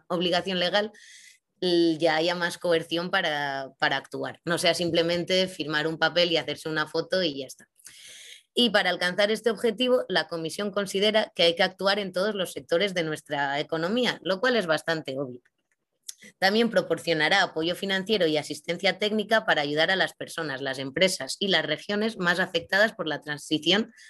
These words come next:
hacia la economía verde. Esto se denominará el mecanismo para una transición justa.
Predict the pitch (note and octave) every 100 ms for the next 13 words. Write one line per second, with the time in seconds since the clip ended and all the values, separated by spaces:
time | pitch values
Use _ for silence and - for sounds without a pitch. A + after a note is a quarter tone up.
0 | _ F#3 F#3+ E3+ C#3+ D3 D3 D3 E3+ C#3+
1 | C3+ C3 B2 - _ - - - _ -
2 | G3+ - A#3 A#3 G#3+ G#3+ G#3 G#3 G#3 G#3
3 | A3+ A#3+ G3+ - D#3+ E3+ G3+ G3+ E3 D#3+
4 | F3+ F3+ E3 D#3 D3 E3+ E3 D#3+ C#3+ -
5 | -